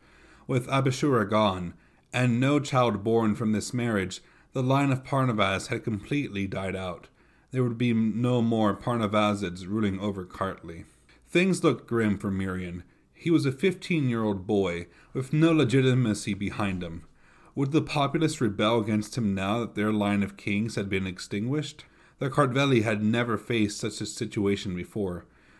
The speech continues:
There had always been someone with the bloodline to lead them, even if it came from a daughter of a previous king. The Eristavian populace looked to Mirian,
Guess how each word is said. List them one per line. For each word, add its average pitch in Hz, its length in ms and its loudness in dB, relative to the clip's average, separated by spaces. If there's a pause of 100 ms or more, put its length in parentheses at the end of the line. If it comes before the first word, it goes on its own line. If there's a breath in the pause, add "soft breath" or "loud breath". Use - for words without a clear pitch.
There 139 100 0
had 131 300 2
always 147 420 6
been 117 260 4
someone 120 480 0
with 101 120 -4
the - 80 -4
bloodline 104 640 0
to - 80 -2
lead 104 280 0
them, 90 260 -6 (360 soft breath)
even 180 240 2
if 147 100 0
it 131 140 -4
came 156 300 0
from 123 200 -2
a 104 60 2
daughter 107 420 2
of 95 120 0
a 92 60 -2
previous 98 500 -4
king. 90 400 -6 (300 soft breath)
The 120 120 -2
Eristavian 120 880 2
populace 123 560 -2
looked 117 320 -2
to 113 60 -6
Mirian, 95 540 0